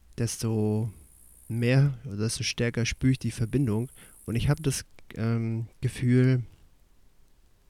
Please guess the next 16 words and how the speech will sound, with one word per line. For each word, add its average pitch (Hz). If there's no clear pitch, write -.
ja, 110
es 131
fühlt -
sich 104
so 113
an, 113
als -
ob 117
der 127
mich 131
morgens 110
einmal 110
so 110
richtig 113
durchspült. 120
<laughs> 127